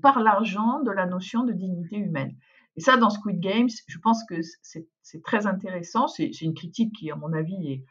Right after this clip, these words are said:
évidemment, euh, totalement, euh, claire et, euh, euh, qui permet, à travers le jeu, euh, de montrer ce que nous serions capables de faire, euh, pour de l'argent. Et je pense qu'elle nous,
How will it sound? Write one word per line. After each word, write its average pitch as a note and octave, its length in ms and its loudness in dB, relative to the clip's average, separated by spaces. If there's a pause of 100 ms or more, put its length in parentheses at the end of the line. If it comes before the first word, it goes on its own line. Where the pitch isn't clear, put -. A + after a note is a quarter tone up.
(240)
évidemment, E3+ 640 0
euh, - 180 -4
totalement, F3+ 680 -2
euh, D#3 140 -6
claire G3+ 320 4 (520)
et, D4+ 440 6
euh, G3 420 4
euh, F#3+ 140 2
qui - 160 -6
permet, A#3 520 8 (160)
à D4 100 12
travers A#3+ 420 6
le G3 140 0
jeu, G#3+ 460 -2 (140)
euh, G2 180 -6 (160)
de E3+ 140 -4
montrer G3 460 -2
ce A#3 200 -10
que - 180 -18
nous D#3+ 240 -4
serions G3 600 -2 (140)
capables E3 320 -10
de E3 80 -12 (140)
faire, - 240 -14 (380)
euh, D#3+ 100 4
pour F3 220 -6
de G3 80 -2
l'argent. E3 460 -2
Et - 60 -10
je - 60 -4
pense D4+ 260 6
qu'elle G#3 320 2
nous, G3+ 120 0